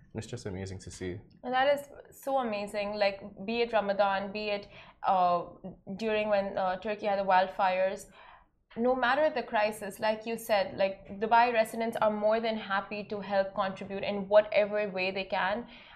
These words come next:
Speaker 2: And during covid nineteen, they were, uh, during covid nineteen, there were so many, okay,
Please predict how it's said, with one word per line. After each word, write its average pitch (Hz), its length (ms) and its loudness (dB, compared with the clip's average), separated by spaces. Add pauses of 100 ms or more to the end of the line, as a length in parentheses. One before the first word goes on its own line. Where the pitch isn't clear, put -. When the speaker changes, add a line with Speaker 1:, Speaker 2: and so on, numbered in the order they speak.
Speaker 2:
And 214 180 4
during 233 260 4
covid 226 320 6
nineteen, 208 440 0
they 202 100 2
were, 196 220 0 (500)
uh, 185 300 4
during 220 180 0
covid 226 300 0
nineteen, 208 320 -2
there 202 100 0
were 202 160 -2 (100)
so 220 120 0
many, 220 320 -2 (1700)
okay, 208 240 0